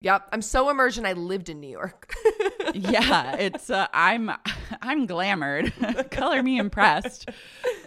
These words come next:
Speaker 2: So for those of you who are just tuning in, I'm gonna give you a little bit of the rundown. <sighs>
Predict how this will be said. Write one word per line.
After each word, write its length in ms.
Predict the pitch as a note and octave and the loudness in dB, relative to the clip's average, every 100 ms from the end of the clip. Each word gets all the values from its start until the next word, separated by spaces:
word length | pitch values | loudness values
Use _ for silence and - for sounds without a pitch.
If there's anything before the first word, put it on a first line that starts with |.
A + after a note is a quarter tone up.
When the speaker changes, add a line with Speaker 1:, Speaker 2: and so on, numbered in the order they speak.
| - - | -8 -4
Speaker 2:
So 120 | D4 | -2
for 160 | D#4+ | -2
those 280 | C4+ B3 D4 | -2 -2 0
of 100 | F4+ | -2
you 220 | C#4 C4 | -2 -2
who 80 | B3 | -2
are 100 | B3+ | -4
just 320 | G3+ G3 - | -4 -6 -8
tuning 400 | - G#3+ G3+ F#3+ F3+ | -8 -4 -2 -2 -2
in, 460 | F3 F3 E3 D#3+ | 0 2 2 0
I'm 240 | E3 - F3+ | 0 -2 -2
gonna 140 | F#3 | 0
give 160 | F3 E3+ | -2 -2
you 140 | F#3+ | 0
a 20 | |
little 180 | F3 F3 | 0 0
bit 120 | F#3 | 0
of 80 | G3 | -2
the 100 | G3+ | -4
rundown. 920 | F#3 E3 D3 D3 D#3 C#3+ C#3 C#3 D3 - | -4 -4 -2 -4 -2 -2 0 -2 -4 -6
<sighs> 840 | _ _ _ _ _ _ _ - | _ _ _ _ _ _ _ -12